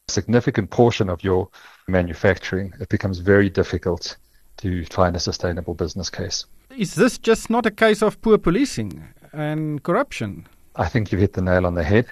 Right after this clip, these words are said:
Speaker 1: I think, you know, it's fair to say that over the last decade, sars has had its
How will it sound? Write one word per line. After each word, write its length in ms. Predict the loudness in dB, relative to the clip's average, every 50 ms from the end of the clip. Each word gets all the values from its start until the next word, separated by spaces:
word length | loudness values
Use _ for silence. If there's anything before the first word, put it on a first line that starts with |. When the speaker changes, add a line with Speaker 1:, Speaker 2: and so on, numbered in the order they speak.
| -12 -10
Speaker 1:
I 120 | -8 -8 -6
think, 380 | -4 -2 -2 -2 -2 -6 -10 -16 -18 -20 -18 -20 -20 _ _ -2
you 60 | 2
know, 80 | 2 2
it's 140 | 2 2 2
fair 220 | 4 4 4 4
to 140 | 4 0 -4
say 320 | -2 2 4 6 6 6 6
that 280 | 4 2 0 -2 -10 _ _ _ _ _ _ 0
over 160 | 2 2 4 4
the 80 | 6
last 260 | 6 6 4 4 2
decade, 400 | 4 4 4 4 6 4 2 2
sars 380 | 2 2 4 6 6 4 2 0
has 120 | -2 -2 0
had 180 | 2 2 2
its 480 | 2 0 -4 -6 -8 -8 -8 -10 -10 -12